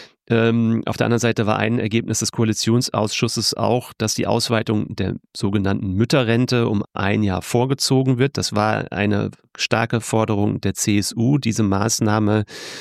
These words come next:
ähm, kostet laut Haushalt dann auch so rund fünf Milliarden Euro. Da sind wir also eigentlich auf einem Level an Mitteln, die jetzt gerade fehlen, um eben die Stromsteuersenkung auf alle auszuweiten. Und ja,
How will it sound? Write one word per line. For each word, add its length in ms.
ähm, 520
kostet 380
laut 240
Haushalt 480
dann 140
auch 120
so 140
rund 320
fünf 320
Milliarden 420
Euro. 320
Da 140
sind 180
wir 80
also 220
eigentlich 280
auf 160
einem 200
Level 640
an 220
Mitteln, 540
die 160
jetzt 220
gerade 260
fehlen, 440
um 140
eben 240
die 100
Stromsteuersenkung 1000
auf 160
alle 220
auszuweiten. 1000
Und 320
ja, 400